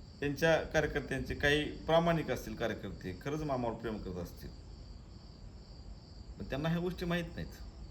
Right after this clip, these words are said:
त्यांच्याही बद्दल मला सहानुभूती आहे त्या कार्यकर्त्यांना, मला त्यांनाही दुखवायचं नाही त्या कार्यकर्त्यांना, ज्यांच्याबद्दल मामांना, मा-, मा-, मामांच्याबद्दल ज्यांना सहानुभूती आहे.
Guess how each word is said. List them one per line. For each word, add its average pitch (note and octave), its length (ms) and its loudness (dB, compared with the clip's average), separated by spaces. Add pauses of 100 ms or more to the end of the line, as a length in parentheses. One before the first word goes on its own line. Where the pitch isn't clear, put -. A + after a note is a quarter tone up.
(1160)
त्यांच्याही E3 360 2
बद्दल E3+ 220 2
मला C#3+ 220 2
सहानुभूती A#2 480 -2
आहे F2 80 -4
त्या G2 100 -4
कार्यकर्त्यांना, E2 640 -6
मला C3+ 100 2
त्यांनाही D#3 360 4
दुखवायचं C#3+ 400 2
नाही A#2 140 0
त्या A2+ 100 0
कार्यकर्त्यांना, F2+ 720 -6 (540)
ज्यांच्याबद्दल A2 600 -2
मामांना, G#2 480 2 (420)
मा-, G2+ 180 -4
मा-, G#2 140 -8 (500)
मामांच्याबद्दल B2 1000 0
ज्यांना A#2 240 -2
सहानुभूती C#3 540 6
आहे. - 80 -8